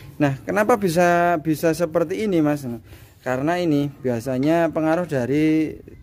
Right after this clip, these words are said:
simat. Nah, simat itu sinar matahari. Nah, semakin dia terkena sinar matahari,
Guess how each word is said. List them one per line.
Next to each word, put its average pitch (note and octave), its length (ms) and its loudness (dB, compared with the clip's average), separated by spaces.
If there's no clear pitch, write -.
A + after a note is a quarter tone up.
simat. - 720 -4
Nah, G#2+ 220 -6
simat D3 300 -2
itu E3+ 160 -6
sinar D3+ 200 0
matahari. B2 480 -6
Nah, A2 80 -6
semakin G3 880 -2
dia C#3+ 240 2
terkena C#3 480 -4
sinar C#3 320 -4
matahari, B2 560 -4